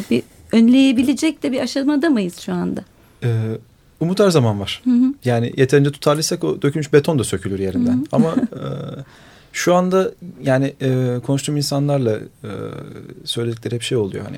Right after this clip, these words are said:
Speaker 2: artık yolu yapmışlar. Yani artık kesilmiş, olan olmuş. Hani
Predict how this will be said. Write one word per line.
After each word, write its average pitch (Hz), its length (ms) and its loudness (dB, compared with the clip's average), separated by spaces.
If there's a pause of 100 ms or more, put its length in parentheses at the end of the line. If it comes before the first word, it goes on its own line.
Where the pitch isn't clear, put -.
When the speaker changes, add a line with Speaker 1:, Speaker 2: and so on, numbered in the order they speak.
Speaker 2:
artık 123 260 -6
yolu 120 180 2
yapmışlar. 113 560 -4
Yani 113 120 -12
artık 101 280 -12
kesilmiş, 101 440 -6
olan 113 240 -2
olmuş. 101 400 -8
Hani 107 140 -8